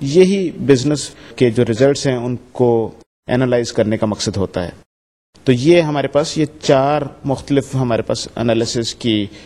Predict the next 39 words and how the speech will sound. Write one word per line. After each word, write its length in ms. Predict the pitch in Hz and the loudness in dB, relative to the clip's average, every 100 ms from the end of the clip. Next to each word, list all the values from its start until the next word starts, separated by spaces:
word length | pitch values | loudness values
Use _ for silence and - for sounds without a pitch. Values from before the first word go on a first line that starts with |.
| - - | -20 -6
فیچرز 420 | 117 113 104 - - | -4 -2 -4 -6 -14
سامنے 340 | - 117 101 85 | -4 -2 -2 -4
آئے۔ 340 | - - - _ _ _ _ _ _ _ _ - | -8 -10 -18 _ _ _ _ _ _ _ _ -8
یہ 260 | 190 247 | -2 0
جو 80 | 262 | 0
سارے 400 | - - 185 202 202 | -2 0 2 2 0
فیچرز 580 | 175 170 208 196 170 - | 2 4 4 4 2 0
جو 280 | 170 160 135 139 | 2 2 0 -4
ہم 100 | 135 | -2
نے 340 | 139 147 139 120 | -2 -2 -4 -4
ابھی 480 | 123 131 131 120 - 107 | -4 -2 -2 -4 -6 0
دیکھے 460 | 113 - 165 120 - | 0 2 2 2 0
اس 120 | - 117 | -4 -4
سسٹم 400 | - 117 139 127 | -4 -2 -2 -2
کے 120 | 117 | -2
حوالے 340 | 107 104 117 | -2 -2 -2
سے، 240 | 135 117 92 - _ _ _ _ - | -4 -4 -6 -8 _ _ _ _ -8
یہ 300 | 143 170 175 - - | 0 2 2 -2 -4
کیوں 420 | 202 214 208 165 | 0 2 2 -2
ہمیں 180 | 151 151 | -4 -4
اس 120 | 139 | -6
طریقے 220 | - 143 | -4 -2
سے 100 | 139 | 0
دیکھنے 340 | 139 123 131 139 | 0 -2 -2 -4
کی 80 | |
ضرورت 300 | 127 123 120 | -4 -2 0
پڑی؟ 240 | - 123 135 - _ _ _ - | 2 2 0 -8 _ _ _ -4
یہ 100 | 131 | 0
اس 160 | 147 - | 0 0
وجہ 160 | 143 139 | 0 0
سے 180 | 151 | -2
کہ 120 | 147 143 | -2 -2
ہماری 320 | 127 120 123 | -2 -2 -2
ریکوائرمنٹس 720 | 117 - 147 160 156 143 - | -4 0 0 0 -2 -6 -2
جو 80 | 117 | -2
تھی، 300 | - 120 123 | 0 -2 -2
ہمارا 260 | 117 113 113 | -2 -2 -2
ریکوائرمنٹ 440 | 110 117 127 131 117 | -2 0 0 0 -2
ڈاکومنٹ، 440 | 110 135 131 123 | -2 0 -2 -2